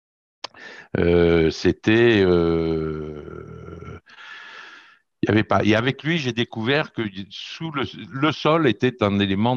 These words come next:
déterminant de la, de la fertilité, euh, et de la productivité agricole. Et ça a été une révélation pour moi. Et on a monté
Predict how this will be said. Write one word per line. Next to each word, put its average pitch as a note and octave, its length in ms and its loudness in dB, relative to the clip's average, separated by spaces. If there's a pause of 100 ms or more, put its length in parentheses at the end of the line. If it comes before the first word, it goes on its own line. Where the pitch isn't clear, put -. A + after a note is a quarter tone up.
(140)
déterminant A#2 800 0
de F#2+ 160 -8
la, E2+ 420 -6 (120)
de F#2+ 200 -14
la F2 260 -6
fertilité, A#2 1200 -2
euh, E2+ 840 -10
et G#2 140 0
de G2 140 0
la F2 120 2
productivité F2 720 -4
agricole. E2+ 440 -4 (720)
Et F#2+ 760 4
ça - 120 -2
a A2+ 40 4
été B2+ 180 0
une B2+ 100 4
révélation B2 680 2
pour F#2+ 180 0
moi. A2 500 2
Et G2+ 320 0
on F#2+ 220 0
a B2 420 2
monté A#2+ 720 -2